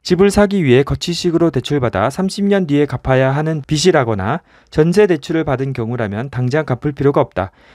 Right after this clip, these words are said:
현재 소득이 있어 얼마든지 이자를 낼 수 있다면 계속 빚을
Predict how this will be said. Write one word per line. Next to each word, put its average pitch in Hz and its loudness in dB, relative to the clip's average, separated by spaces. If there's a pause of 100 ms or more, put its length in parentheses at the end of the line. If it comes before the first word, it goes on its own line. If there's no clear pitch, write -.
(120)
현재 220 4
소득이 226 -2
있어 135 2
얼마든지 127 0
이자를 139 0
낼 113 2
수 127 -6
있다면 113 -2 (280)
계속 170 2
빚을 143 2